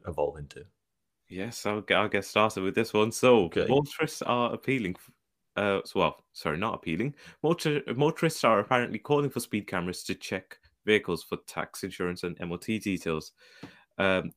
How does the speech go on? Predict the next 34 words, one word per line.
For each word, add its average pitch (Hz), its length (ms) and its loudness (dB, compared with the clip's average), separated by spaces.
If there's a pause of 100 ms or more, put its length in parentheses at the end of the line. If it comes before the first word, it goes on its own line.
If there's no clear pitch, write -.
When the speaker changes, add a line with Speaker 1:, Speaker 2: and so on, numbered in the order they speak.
(120)
Speaker 2:
the 123 140 4
findings 131 420 2
came 123 180 2
from 98 200 0
an 90 80 -2
annual 104 240 0
safety 110 340 0
culture 107 340 -2
report, 107 400 -2
which 98 200 -8
was 90 80 -8
created 98 420 0
by 87 320 0 (140)
I 95 100 2
A 90 320 0
M, 92 220 -8 (540)
uh, 85 220 0
Road 101 220 0
Smart, 117 380 -2 (240)
or 101 160 8
also 120 300 2
known 95 120 2
Speaker 1:
I 92 60 0
A 95 160 -2
M, 117 180 -10 (140)
Road 107 200 -4
Smart? 127 340 -8 (320)
Speaker 2:
Is 160 140 -2
it, - 200 -4 (120)
is 160 300 -2
it 185 140 2
I 196 160 2
A 208 60 2
M? 196 140 -2